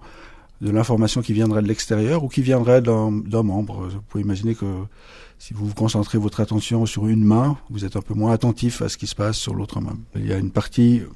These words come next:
du cerveau qui permet de filtrer l'information et d'être moins perméable à ce qui vient de l'extérieur, ou même peut-être d'une partie du corps. Et en fait, en même temps qu'il y a ce, ce filtrage, il y a certaines régions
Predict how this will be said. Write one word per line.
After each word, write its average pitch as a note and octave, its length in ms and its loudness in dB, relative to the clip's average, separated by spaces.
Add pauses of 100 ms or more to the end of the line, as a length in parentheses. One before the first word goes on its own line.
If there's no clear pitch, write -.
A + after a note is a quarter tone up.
(160)
du A#2 120 -2
cerveau A2+ 320 2
qui G#2+ 160 -4
permet C3 560 8 (260)
de G#2+ 100 0
filtrer C#3 640 4 (100)
l'information A#2 640 0 (360)
et C#3+ 40 -4
d'être - 440 -2
moins C3+ 220 4
perméable C3 580 4
à - 20 -4
ce - 80 -8
qui A2+ 120 -2
vient A2+ 180 2
de A2 100 0
l'extérieur, A2 580 -8 (200)
ou C3 80 0
même C3+ 180 4
peut-être A2+ 240 2
d'une A2 160 0
partie G#2 240 -6
du G#2 100 -2
corps. - 280 -12 (240)
Et - 20 -2
en A2+ 140 2
fait, E3+ 320 2
en A#2 40 6
même D3 220 8
temps D#3+ 140 8
qu'il B2+ 160 4
y - 20 4
a A2 40 4
ce, A#2 160 -4
ce - 500 -10
filtrage, C3+ 680 -2 (600)
il - 20 -6
y - 20 0
a A2 40 0
certaines D3 320 6
régions B2+ 600 4